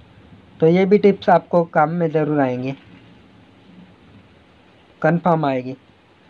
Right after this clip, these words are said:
तो ये आखिरी team रहेगी, इसके बाद video को ख़त्म कर देंगे। तो यहाँ पे आप देख सकते हैं,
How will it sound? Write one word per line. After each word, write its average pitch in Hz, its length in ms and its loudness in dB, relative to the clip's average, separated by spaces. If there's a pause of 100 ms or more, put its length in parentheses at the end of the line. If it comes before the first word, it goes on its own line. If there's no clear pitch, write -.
(2750)
तो 165 60 4
ये 175 160 4
आखिरी 175 340 0
team 196 240 0
रहेगी, 165 380 2 (2500)
इसके 156 260 -2
बाद 147 300 4
video 147 300 2
को 147 180 -2
ख़त्म 143 400 -2
कर 127 220 -6
देंगे। 120 300 -10 (800)
तो 147 80 -2
यहाँ 170 300 2
पे 208 120 2
आप 190 140 2
देख 180 220 -4
सकते 180 400 0
हैं, 170 160 -2